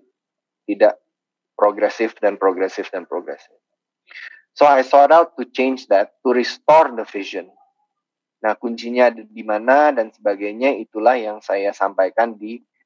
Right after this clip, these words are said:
eh, disertasi saya, eh, dan, eh, sehingga saya dapat P H D. Bagaimana we restore the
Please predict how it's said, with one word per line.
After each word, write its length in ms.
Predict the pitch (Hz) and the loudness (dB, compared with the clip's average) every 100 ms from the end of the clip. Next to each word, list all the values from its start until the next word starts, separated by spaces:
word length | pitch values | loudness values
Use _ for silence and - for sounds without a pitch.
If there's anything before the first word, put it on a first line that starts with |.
| _ 98 | _ -8
eh, 440 | 95 95 92 90 92 _ _ _ | -4 -4 -4 -8 -12 _ _ _
disertasi 640 | 104 101 - - 92 - 101 | -8 -2 -2 0 0 -2 -2
saya, 540 | 98 98 101 123 131 - _ _ | 0 0 4 2 2 -6 _ _
eh, 240 | 95 92 92 | -12 -12 -10
dan, 180 | 95 95 | -12 -14
eh, 600 | - _ - 98 92 92 90 | -20 _ -14 -10 -8 -10 -10
sehingga 380 | - 98 98 107 | -8 -8 -2 0
saya 260 | 107 101 | 2 0
dapat 160 | 90 90 | -2 -10
P 160 | - 82 | -12 -12
H 140 | - _ | -14 _
D. 140 | _ _ _ _ _ _ _ _ _ _ _ _ _ _ - | _ _ _ _ _ _ _ _ _ _ _ _ _ _ -6
Bagaimana 560 | 98 104 101 98 113 120 | -4 -2 -2 0 2 2
we 160 | 113 | 0
restore 460 | 110 107 - 131 139 | -6 -6 2 4 4
the 160 | 117 | 0